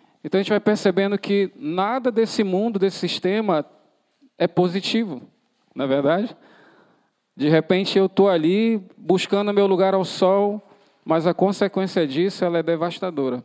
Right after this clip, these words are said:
Ao longo da, da, da nossa caminhada, a gente vai percebendo no nosso dia a dia esse tipo de situação. Além do consumismo, como eu falei, né, a questão de ser bem-sucedido é um sistema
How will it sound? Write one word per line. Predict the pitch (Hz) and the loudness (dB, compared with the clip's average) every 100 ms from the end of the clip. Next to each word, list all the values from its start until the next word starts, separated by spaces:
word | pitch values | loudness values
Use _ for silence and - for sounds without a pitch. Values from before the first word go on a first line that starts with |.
| _ _ _ _ _ _ | _ _ _ _ _ _
Ao | 143 | 2
longo | 156 190 196 | 4 4 4
da, | 180 170 151 | 4 2 0
da, | 139 139 131 127 117 - - - - _ _ _ _ _ _ _ _ _ _ _ | 2 2 2 2 -2 -8 -16 -20 -20 _ _ _ _ _ _ _ _ _ _ _
da | - 143 | 0 2
nossa | 156 170 | 4 2
caminhada, | 165 156 143 151 190 160 | 2 2 4 2 2 2
a | |
gente | 170 175 | 0 0
vai | 185 | 2
percebendo | 196 202 196 156 180 190 131 120 _ _ _ _ _ _ _ | 2 2 0 0 -2 -2 -4 -6 _ _ _ _ _ _ _
no | 135 | -2
nosso | 139 143 139 | 0 0 0
dia | 135 139 | 0 0
a | 139 | 0
dia | 123 160 | 0 0
esse | 170 - | -2 -4
tipo | - 165 165 | -4 -2 -4
de | |
situação. | - - 170 - 120 110 _ _ _ _ _ _ _ | -4 -2 -2 -4 -6 -8 _ _ _ _ _ _ _
Além | - 202 | 0 2
do | 214 | 2
consumismo, | 214 202 196 170 196 196 | 2 2 2 2 2 0
como | 175 165 | 0 2
eu | 170 | 2
falei, | 156 139 151 196 185 | 2 2 2 2 0
né, | 156 160 | 0 -2
a | |
questão | 151 170 - | -2 -2 0
de | 160 151 | 0 0
ser | - - - 180 | -4 -10 0 0
bem-sucedido | 196 175 165 170 151 120 123 185 160 127 113 - - - - | 2 -2 -2 -2 -2 0 0 2 2 -2 -4 -20 -20 -20 -12
é | - | -4
um | 139 | -2
sistema | 151 - 170 180 151 | -2 0 2 4 0